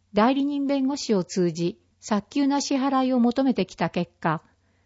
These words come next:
令和六年一月三十日現在、請求の一部としての支払われた額が、合わせて三千百八十一万三千九百四十七円となりました。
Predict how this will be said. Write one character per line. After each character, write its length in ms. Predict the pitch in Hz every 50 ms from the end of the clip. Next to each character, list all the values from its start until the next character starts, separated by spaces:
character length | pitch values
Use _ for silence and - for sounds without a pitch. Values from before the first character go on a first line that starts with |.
| _ _ _
令 200 | 202 214 254 269
和 140 | 262 269 269
六 300 | 262 262 254 - 302 285
年 260 | 262 233 196 180 -
一 240 | 160 - - 240 240
月 220 | 254 254 - -
三 300 | - - 254 254 247 254
十 200 | 247 285 277 269
日 300 | 269 262 262 247 - 277
現 320 | 254 269 254 247 220 190 -
在、 280 | 180 151 147 185 - _ _ _ _ _ _
請 280 | - - 254 277 285
求 220 | 277 - 285 277 277
の 140 | 262 269 262
一 240 | 240 - 294 285
部 100 | 247 240
と 160 | 226 - 175 175
し 100 | - -
て 140 | - 175
の 140 | 160 160 160
支 140 | - - 185
払 280 | 170 185 233 247 254 247
わ 100 | 247 233
れ 60 | 233
た 180 | 226 220 208 202
額 300 | - 226 220 - 190 160
が、 220 | 156 151 143 - - _ _ _ _ _ _ _ _ _
合 120 | 196 214
わ 120 | 247 277 277
せ 140 | - 220
て 340 | 202 - 170 160 - - - _
三 360 | - - - 269 277 277 277 269
千 240 | 277 285 269 240
百 300 | 202 - 185 170 - 185
八 300 | 156 147 175 - - 233
十 180 | 220 254 247 247
一 260 | 240 226 - - 247 240
万 320 | 233 220 190 160 190 226 - _
三 340 | - - 269 277 277 285 269
千 240 | 285 302 269 233 214
九 220 | - 226 240 240
百 300 | 247 233 185 - - 175
四 220 | 196 226 269 262
十 200 | 233 202 185 170
七 300 | 160 165 170 190 233 254
円 140 | 247 220 208
と 140 | - 285 285
な 140 | 240 214 175
り 100 | 165 156
ま 140 | 156 165 160
し 100 | - -
た。 220 | _ - -